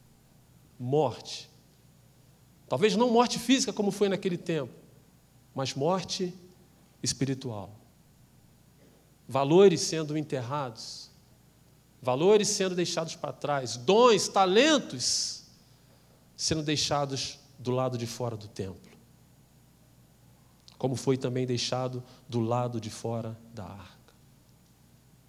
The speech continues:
Mas o Senhor tem tido graça para conosco, irmãos, assim como Noé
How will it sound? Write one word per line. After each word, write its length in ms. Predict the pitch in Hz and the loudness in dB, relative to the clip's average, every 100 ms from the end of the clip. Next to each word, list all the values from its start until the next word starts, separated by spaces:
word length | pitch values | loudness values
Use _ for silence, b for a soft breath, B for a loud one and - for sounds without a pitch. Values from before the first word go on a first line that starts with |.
| _ b b b | _ b b b
Mas 140 | 147 156 | 0 2
o 40 | |
Senhor 200 | 208 214 | 4 4
tem 100 | 214 | 2
tido 200 | 220 202 | -2 -2
graça 340 | 180 185 170 | 0 0 0
para 240 | 175 185 180 | -2 -2 0
conosco, 480 | 175 180 170 - 151 | -2 0 0 -2 -6
irmãos, 300 | 147 139 135 | -4 -4 -6
assim 220 | - 151 | -6 -8
como 240 | - 139 | -6 -8
Noé 380 | 135 131 135 | -6 -6 -6